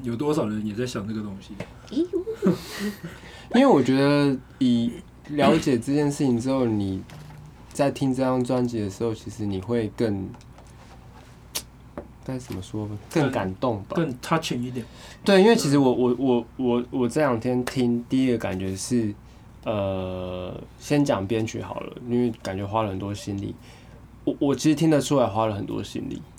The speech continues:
Speaker 2: 嗯。
Speaker 3: 对，但是那很多心力不一定是说花了很多时间，
Speaker 2: 嗯。
Speaker 3: 而是说感觉就是最，呃，比较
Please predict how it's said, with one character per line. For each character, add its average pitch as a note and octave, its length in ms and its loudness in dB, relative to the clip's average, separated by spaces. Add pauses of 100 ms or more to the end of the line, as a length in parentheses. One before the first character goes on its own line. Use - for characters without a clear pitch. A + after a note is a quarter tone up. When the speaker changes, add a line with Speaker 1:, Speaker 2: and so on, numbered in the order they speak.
(180)
Speaker 2:
嗯。 A#3+ 320 -6
Speaker 3:
对， C3 240 4 (260)
但 A3+ 140 8
是 A#3 60 6
那 C4+ 160 10
很 D#3 160 8
多 F#3 120 8
心 F#3+ 140 4
力 F#3+ 80 8
不 F#3 160 6
一 - 20 8
定 E3+ 120 8
是 D#3+ 100 2
说 D#3 160 2
花 D3 160 4
了 B2 60 4
很 G#2 100 0
多 G#2 100 -2
时 A2 260 -6
间， G2 200 -4
Speaker 2:
嗯。 F#2+ 120 -2 (160)
Speaker 3:
而 B2+ 120 4
是 D#3+ 180 2
说 E3 240 2
感 A2 200 0
觉 A2 120 -2
就 B2+ 120 -2
是 B2 320 0 (640)
最， A#2 480 4 (800)
呃， G2+ 560 -2 (360)
比 B2 100 0
较 A#2 520 4